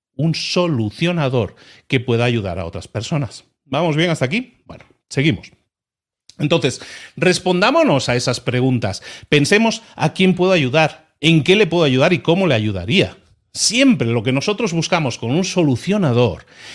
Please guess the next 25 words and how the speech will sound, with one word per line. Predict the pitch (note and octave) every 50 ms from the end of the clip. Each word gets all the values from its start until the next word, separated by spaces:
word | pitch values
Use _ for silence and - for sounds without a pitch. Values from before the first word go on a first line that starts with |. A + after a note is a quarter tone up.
| - - -
es | - G#3 A3 F3
llevar | G#3+ F#3+ F3+ G3 G3
a | F#3
una | F3+ G3 G#3+ G#3 F3
persona | - D3+ C3 B2 - - - D3 C3+ A#2 G#2+
de | A2+ D3+
un | G3+ A3 G3
punto | A3 A3 A3 G3+ - D3+ C3 D3+
A | G3+ A#3+ B3+ B3+ _ _ _ _ _
a | - A#2+
un | C3+ D3+ D#3+ E3 D#3
punto | B2 C#3 C#3 C#3 C3+ A#2 - A2 F2+
B. | D#2 D2+ C2 A#1 - - - _ _ _ _
El | - A#2 A#2 B2
punto | - - C#4+ D4+ B3 - F#3+ E3
A | D#3 D#3 E3
es | D#3+ - -
el | C#3+ B2 A#2 -
punto | - G3+ A3 A3 - A3+
en | G3 F3+
el | D#3 B2+
que | - B2
se | - -
encuentran | G#2+ A2 G2 - C#3+ C#3+ D#3 D#3+ - E3+ E3+ E3 D#3
ahora. | C#3+ D#3 F3 F3+ D#3 F2+ E2+ - _